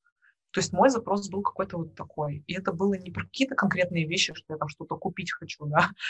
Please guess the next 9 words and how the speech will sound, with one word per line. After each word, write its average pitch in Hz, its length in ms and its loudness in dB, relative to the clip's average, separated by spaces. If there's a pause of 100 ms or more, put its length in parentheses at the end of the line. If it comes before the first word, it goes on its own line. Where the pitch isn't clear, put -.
(240)
А, 160 380 4 (180)
ну, 190 260 2
хотя 196 240 4
про 185 200 2
деньги 202 320 4
это 185 120 -2
тоже 175 360 4
было, 147 380 -4
но 180 340 2